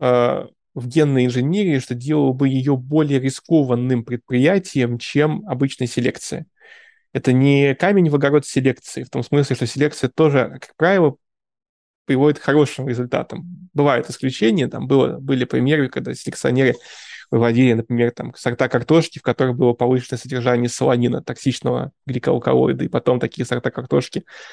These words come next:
отзывались. Но в случае с генной инженерией таких примеров не было, ровно потому, что генная инженерия — это более точечный подход, более предсказуемый подход к выведению новых сортов.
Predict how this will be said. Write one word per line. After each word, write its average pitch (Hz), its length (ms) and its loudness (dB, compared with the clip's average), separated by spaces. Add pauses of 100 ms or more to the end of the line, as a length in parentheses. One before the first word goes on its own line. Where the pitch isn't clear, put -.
(220)
отзывались. 127 680 0
Но 127 80 2
в - 40 -8
случае 165 320 2
с 131 40 -6
генной 185 300 2
инженерией 156 320 0
таких 139 280 -4
примеров 143 380 -2
не 180 120 2
было, 151 180 4
ровно 147 240 2
потому, 127 360 -2
что - 140 -10
генная 131 300 0
инженерия — 127 360 0
это 123 120 -6
более 120 280 2
точечный - 560 -4
подход, - 440 -4 (600)
более 127 280 2
предсказуемый 123 560 2
подход - 360 -4
к - 60 -12
выведению 120 440 0
новых 127 280 -2
сортов. - 480 -6